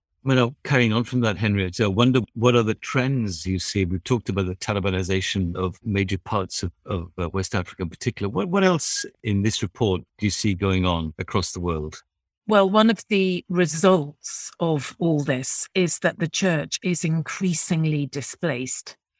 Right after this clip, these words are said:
Speaker 2: So what we are seeing is Christians fleeing the persecution. We heard one story of a young Christian Afghan woman called Zabi,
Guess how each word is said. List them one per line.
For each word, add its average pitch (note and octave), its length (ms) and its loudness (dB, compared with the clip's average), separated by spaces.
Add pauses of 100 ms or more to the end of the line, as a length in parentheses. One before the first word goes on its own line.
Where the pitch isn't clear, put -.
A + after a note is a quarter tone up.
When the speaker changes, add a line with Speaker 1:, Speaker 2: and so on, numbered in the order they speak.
(120)
Speaker 2:
So F3 240 2
what F#3+ 240 4
we E3 160 2
are D3 100 2
seeing D3 680 -4
is D#3+ 280 -2
Christians D3+ 960 -2 (100)
fleeing C#3+ 880 0
the D#3 80 -2
persecution. - 880 -2 (320)
We D#3 240 2
heard D#3 400 2
one D#3 240 2
story C3+ 640 -4 (100)
of D3+ 140 -4
a D3 40 -2 (200)
young D3 360 0 (280)
Christian D#3 580 -2 (100)
Afghan D3 540 0
woman C3 400 -4 (180)
called C#3+ 320 -2
Zabi, D3 680 2